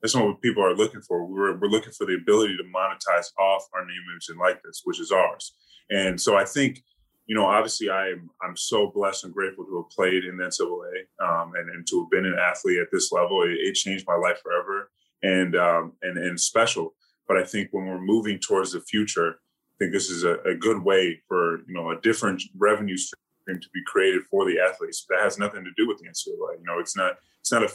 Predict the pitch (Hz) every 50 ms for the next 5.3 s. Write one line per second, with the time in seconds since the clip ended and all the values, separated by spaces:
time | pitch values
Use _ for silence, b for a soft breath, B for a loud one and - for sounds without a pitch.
0 | - 104 110 120 127 120 - 127 120 113 110 101 104 107 107 101 - 101 95 95
1 | 95 95 - 101 92 92 92 95 95 92 87 90 92 95 92 85 - - 85 87
2 | 85 - - 90 87 85 - - - _ _ _ _ _ - - 90 87 85 82
3 | - 92 90 87 80 - 92 87 85 90 95 92 95 95 87 - - - - 90
4 | 87 90 92 90 82 92 92 90 90 90 90 87 87 85 - - 85 87 92 92
5 | 90 87 87 87 85 82